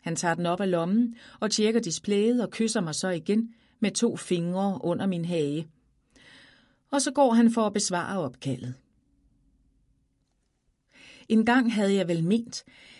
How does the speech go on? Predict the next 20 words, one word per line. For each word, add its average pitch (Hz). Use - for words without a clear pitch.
at 190
sådan 220
en 190
gestus 196
var 139
nedladende. 160
Nu 151
tænder 160
den 147
min 143
sexlyst. -
Men 165
jeg 196
har 196
altid 220
lyst 175
til -
sex -
med 170
David. -